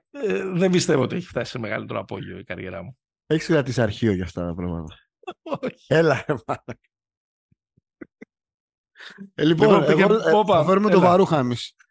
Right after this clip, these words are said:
Speaker 1: <laughs> Όχι, όχι, όχι, όχι. Δεν θα έρθω εγώ.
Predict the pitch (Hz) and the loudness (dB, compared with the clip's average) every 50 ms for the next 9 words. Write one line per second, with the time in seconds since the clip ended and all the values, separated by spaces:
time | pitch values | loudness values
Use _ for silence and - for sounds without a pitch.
0 | _ - 247 247 - - - 208 165 - 107 _ _ 95 - - - - - - | _ -6 -6 -6 -6 -8 -16 -14 -14 -14 -16 _ _ -20 -20 -20 -20 -20 -18 -16
1 | 123 - - 240 - - - 320 - _ - - - _ _ _ _ _ _ _ | -16 -12 -12 -12 -12 -8 -10 -10 -10 _ -18 -18 -18 _ _ _ _ _ _ _
2 | _ _ _ _ _ _ _ - _ _ _ 175 - _ _ _ - - - - | _ _ _ _ _ _ _ -20 _ _ _ -20 -20 _ _ _ -20 -20 -18 -18
3 | - - - - 156 165 143 139 135 147 135 - 147 127 123 131 117 - | -18 -18 -16 -14 -10 -8 -6 -2 0 0 0 0 -2 -2 0 -2 -4 -4